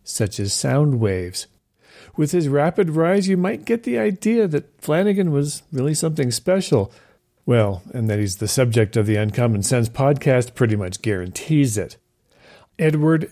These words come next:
David Junior, the then executive director at Bell Labs and later science advisor to President Richard Nixon, who actually survived Doctor Flanagan, said,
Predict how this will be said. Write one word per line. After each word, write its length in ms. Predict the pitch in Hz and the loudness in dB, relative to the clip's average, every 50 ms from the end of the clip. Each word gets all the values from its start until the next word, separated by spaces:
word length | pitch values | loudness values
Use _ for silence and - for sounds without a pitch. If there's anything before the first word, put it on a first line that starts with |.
| - 135 | -6 0
David 460 | 120 139 139 143 131 139 135 120 110 | 2 2 2 4 2 2 0 0 0
Junior, 460 | 107 127 127 123 117 110 98 101 104 | 2 2 2 4 2 2 0 -2 -4
the 320 | 101 104 107 101 101 104 - - | -2 -2 -2 -2 -2 -4 -6 -6
then 280 | 120 123 131 127 123 | -2 0 2 2 2
executive 680 | 120 110 101 107 101 127 123 120 - 127 120 110 98 | 2 0 -2 0 2 2 2 2 2 2 2 2 2
director 480 | 101 - 117 113 117 120 117 - 123 113 | 0 0 2 2 2 2 2 2 0 0
at 160 | 104 98 95 | 0 -2 0
Bell 280 | - 123 113 117 113 107 | 0 2 4 4 4 4
Labs 420 | 110 113 113 113 113 117 110 - | 4 4 4 4 4 2 0 0
and 260 | 117 104 98 104 107 - _ _ _ _ | -2 -4 -4 -6 -10 -14 _ _ _ _
later 580 | 151 139 143 147 151 135 117 101 98 104 113 - _ _ _ | -4 0 2 2 4 2 2 0 -2 -6 -10 -16 _ _ _
science 560 | - - - - 123 120 120 120 117 113 - | -10 -4 0 2 2 2 2 2 2 0 0
advisor 540 | 117 113 110 117 110 113 113 110 117 113 117 | -2 0 2 4 4 4 4 4 2 2 0
to 180 | 113 - 113 | 0 -4 -8
President 640 | 107 - - 120 120 117 113 107 107 113 104 107 - - | -8 -4 -2 0 2 2 2 0 -2 -2 -4 -4 -6 -8
Richard 440 | 127 120 120 117 117 - 107 95 98 | -2 -2 -2 0 0 -2 -4 -2 0
Nixon, 460 | 113 135 143 - - 123 101 95 - _ _ _ _ _ | 2 2 2 2 0 -2 -4 -4 -8 _ _ _ _ _
who 120 | _ 156 156 | _ 0 2
actually 460 | 165 190 185 - - 120 101 98 - - | 2 2 0 0 0 0 0 0 -4 -8
survived 640 | - - - 117 107 110 117 143 156 131 110 104 | -6 -2 0 0 2 2 2 4 4 2 2 0
Doctor 340 | 110 107 98 101 - 113 101 | 0 -2 -2 -2 -4 -6 -6
Flanagan, 560 | - - 110 101 95 98 98 104 110 131 - - | -4 -4 -4 -2 -2 -4 -2 -2 -4 -4 -4 -4
said, 400 | - - 139 123 120 120 113 113 | -2 0 2 4 4 2 2 0